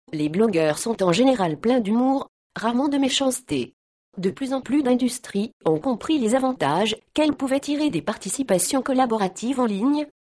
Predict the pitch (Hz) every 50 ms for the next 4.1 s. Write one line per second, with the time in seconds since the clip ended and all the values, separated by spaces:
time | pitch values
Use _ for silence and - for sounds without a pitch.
0 | _ - 226 214 220 247 285 311 294 226 180 202 202 180 - - 262 269 277 294
1 | 294 269 220 202 - 311 262 277 262 233 247 262 277 277 - - 277 226 196 185
2 | - - - 160 160 175 208 226 277 262 - _ - - 165 - - - - 226
3 | 233 269 294 240 196 185 220 262 262 294 269 - 247 247 214 190 196 196 240 302
4 | 339